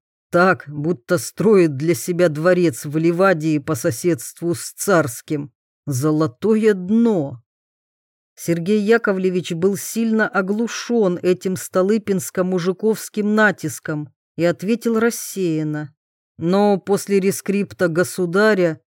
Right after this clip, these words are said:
накануне новых решений правительства, не думается ли вам, Пётр Аркадьевич, что нужда в тюрьмах отпадёт? Нам не тюрьмы нужны сейчас».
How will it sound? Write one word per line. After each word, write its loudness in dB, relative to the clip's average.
накануне 2
новых 0
решений -2
правительства, -4
не 2
думается 4
ли 2
вам, 0
Пётр -2
Аркадьевич, -2
что -4
нужда 2
в -12
тюрьмах -2
отпадёт? -4
Нам 2
не 0
тюрьмы 0
нужны 0
сейчас». -6